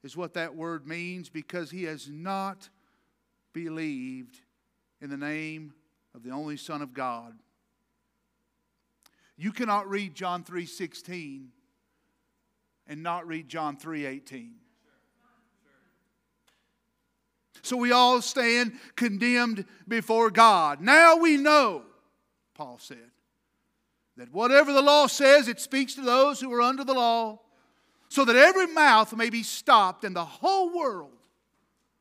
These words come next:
held accountable, liable, answerable to God." God has promised that sinners will be punished.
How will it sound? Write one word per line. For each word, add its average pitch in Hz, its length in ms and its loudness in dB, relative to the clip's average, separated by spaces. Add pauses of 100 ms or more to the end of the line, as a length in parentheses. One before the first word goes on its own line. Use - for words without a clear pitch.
(1000)
held 277 580 4
accountable, 160 720 -6
liable, 226 720 2
answerable 220 760 -2 (200)
to 208 120 -12
God." 143 440 -8 (880)
God 262 220 6
has 285 120 -4
promised 247 720 -4 (2000)
that 151 120 -16
sinners 175 480 -10
will 180 160 -8
be 175 140 -8
punished. 170 640 -12